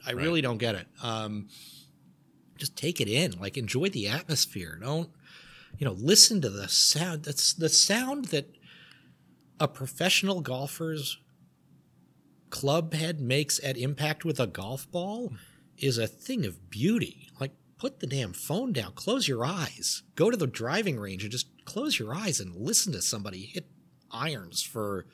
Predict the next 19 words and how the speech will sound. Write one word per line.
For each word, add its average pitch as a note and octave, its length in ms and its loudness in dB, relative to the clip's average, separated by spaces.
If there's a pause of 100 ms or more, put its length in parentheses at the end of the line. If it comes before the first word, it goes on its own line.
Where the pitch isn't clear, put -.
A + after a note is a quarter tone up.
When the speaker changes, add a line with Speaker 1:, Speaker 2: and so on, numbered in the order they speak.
(920)
Speaker 1:
twenty B2 280 -2
minutes. F2 420 -8
Speaker 2:
Yeah. F#2 200 -4
Speaker 1:
It F3 160 -2
just, - 240 -2 (760)
it, E3+ 200 -2 (120)
it E3 160 0
astounds D#3+ 680 2
me F2 320 -8
that G#2+ 200 -16
the, F#2+ 320 -6 (640)
you B2 120 -2
know, G#2 100 -4
that, - 240 -16
that G#2+ 180 -6
people C#3 240 0
get B2+ 140 -2
so C3+ 260 4
lost B2 720 0